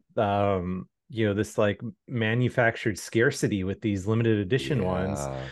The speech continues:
Speaker 1: which is
Speaker 2: Mm-hmm.
Speaker 1: ca-, uh, 'cause, like, here's the problem is, like, people that are into analog stuff are, like, fans of analog, you know?
Speaker 2: Right.
Speaker 1: So it's like, uh, you know, they buy all the hardware. If they,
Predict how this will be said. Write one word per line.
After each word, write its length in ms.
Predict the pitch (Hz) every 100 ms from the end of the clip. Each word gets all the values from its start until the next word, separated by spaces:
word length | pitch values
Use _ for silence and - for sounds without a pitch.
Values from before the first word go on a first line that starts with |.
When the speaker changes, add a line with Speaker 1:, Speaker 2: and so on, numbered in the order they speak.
| - -
Speaker 1:
which 220 | 151 80
is 120 | 147
Speaker 2:
Mm-hmm. 120 | 123 110 - _ _ _ _ _ _ -
Speaker 1:
ca-, 100 | 170 160 160
uh, 20 | 180
'cause, 180 | 220
like, 120 | 208 233
here's 160 | 254
the 60 | 254
problem 280 | 214 226 123
is, 80 |
like, 140 | 123 135
people 260 | 185 180
that 100 | 269
are 40 | 247
into 140 | 165
analog 340 | 104 110 127 135
stuff 240 | 165 -
are, 60 | 107
like, 260 | 98 95 _ _ _ -
fans 400 | 151 147 113 95
of 80 | 92
analog, 560 | 127 123 92 76 80 85
you 100 | 113
know? 340 | 98 92 120 127 - -
Speaker 2:
Right. 340 | 78 69 69 -
Speaker 1:
So 200 | - 143
it's 180 | 127 123
like, 420 | 127 117 107 - -
uh, 800 | 123 107 104 101 101 95 92 92 98 - _ -
you 140 | 107
know, 60 | 101
they 80 |
buy 200 | 95 101
all 140 | 110 113
the 80 | 101
hardware. 680 | 104 104 107 107 107 104
If 80 | 98
they, 120 | -